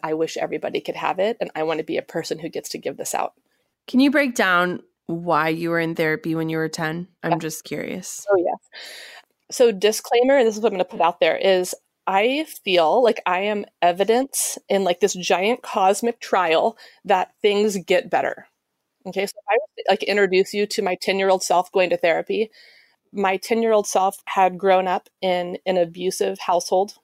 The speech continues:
Speaker 1: Mom and dad were both extremely chaotic and unprepared to, like, have children. My dad would have, we just found out he was gonna be going to prison for drug dealing.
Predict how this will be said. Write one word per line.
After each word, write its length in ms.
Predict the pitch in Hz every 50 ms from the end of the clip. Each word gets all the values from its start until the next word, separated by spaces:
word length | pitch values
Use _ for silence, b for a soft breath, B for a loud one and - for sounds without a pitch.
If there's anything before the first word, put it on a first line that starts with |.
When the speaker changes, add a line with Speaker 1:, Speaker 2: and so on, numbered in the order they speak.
| _ _
Speaker 1:
Mom 280 | - 175 170 170 180 185
and 120 | 180 180
dad 240 | 180 180 170 180 180
were 100 | 180 175
both 260 | - 180 175 175 - _ _ _ _ _
extremely 640 | _ - - - 190 175 185 175 170 175 175 185 - b b b b b b b b -
chaotic 520 | - - 226 208 208 196 190 202 190 -
and 120 | 190 - -
unprepared 880 | 180 180 185 180 - - 190 180 - - - 175 165 160 165 180 180
to, 80 | - 208
like, 120 | 180 170
have 360 | - - - 160 156 170 175 _
children. 500 | - - 156 147 - - 143 233 240 - _ _ _ _ _ _ _ _ _ _ _ _ -
My 560 | - 196 190 180 180 180 180 180 180 175 185 - _ _ _ _ _ _ _ _ _
dad 580 | - 196 180 175 170 175 180 190 208 214 214 - - _ _ _ _ _
would 320 | - 190 190 190 190 185 185
have, 360 | 180 180 180 180 175 175 - - - - _ _ _ _
we 120 | - 196 190
just 180 | 214 214 -
found 160 | - 196 180
out 100 | 180 170
he 80 | 175 196
was 120 | 190 185
gonna 160 | - 185 175 170
be 120 | 185 175
going 260 | 175 180 175 175 175 170
to 40 |
prison 560 | 170 - - - 180 165 170 - 180 175 185 190
for 160 | - 202 196
drug 300 | 190 180 170 160 160 160
dealing. 460 | 170 165 165 165 165 180 220 247 254